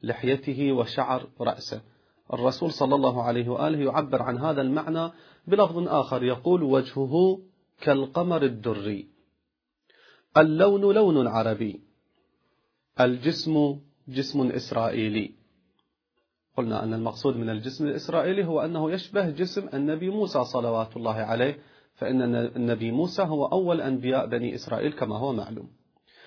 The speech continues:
"يملأ الأرض عدلاً كما ملئت جورا،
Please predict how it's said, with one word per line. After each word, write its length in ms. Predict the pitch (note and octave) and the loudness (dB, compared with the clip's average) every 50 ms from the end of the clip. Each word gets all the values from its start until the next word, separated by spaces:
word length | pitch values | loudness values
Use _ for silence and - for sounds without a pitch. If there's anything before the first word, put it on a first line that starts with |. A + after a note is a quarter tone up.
| - - - _ - | -20 -20 -16 _ 2
"يملأ 460 | C3+ D3 D3+ D#3+ D#3 D#3 D3+ C#3 D#3 | 2 4 4 6 6 6 6 6 6
الأرض 400 | D3+ D3 - D3+ D#3 D3+ C#3+ D3 | 4 4 4 2 2 2 4 4
عدلاً 680 | C#3+ A#2+ D#3+ F#3 F3+ F#3 F#3 F#3 F#3+ F#3 F#3+ F#3+ F#3 F3+ | 4 4 4 2 0 0 0 2 2 2 2 0 -2 -4
كما 400 | - - D3+ C#3+ D3 C#3+ C#3+ C#3 | -2 0 2 4 4 4 4 4
ملئت 560 | D3+ E3 E3 E3 D#3+ - E3 D#3+ - - C#3+ | 4 2 2 2 0 0 0 -2 -2 -6 -4
جورا، 640 | C3 C3 D#3 D#3 C3 A2 G#2+ A2 A2 G#2+ - - | 4 6 6 8 6 6 4 4 2 2 2 -2